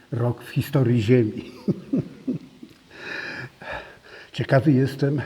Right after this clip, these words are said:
czy już mają zamówione badania u tych tak zwanych specjalistów klimatycznych, którzy kasują miliony za to, tego straszaka. Ciekawy jestem,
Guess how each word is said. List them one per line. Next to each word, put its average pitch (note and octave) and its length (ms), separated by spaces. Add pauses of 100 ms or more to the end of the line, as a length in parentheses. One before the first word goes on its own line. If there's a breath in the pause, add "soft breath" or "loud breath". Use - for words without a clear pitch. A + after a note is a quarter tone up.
(120 loud breath)
czy - 160
już B2+ 180
mają A#2+ 240
zamówione B2 580 (420 loud breath)
badania B2+ 520
u B2+ 160
tych - 220
tak A2+ 200
zwanych A#2 500 (500 loud breath)
specjalistów C#3 800
klimatycznych, C#3 840
którzy B2+ 280
kasują D3+ 420
miliony D3 640 (720 loud breath)
za A2 480 (720 loud breath)
to, A2+ 300 (420 loud breath)
tego D3 220
straszaka. B2+ 760 (880 loud breath)
Ciekawy D3+ 380
jestem, C3+ 500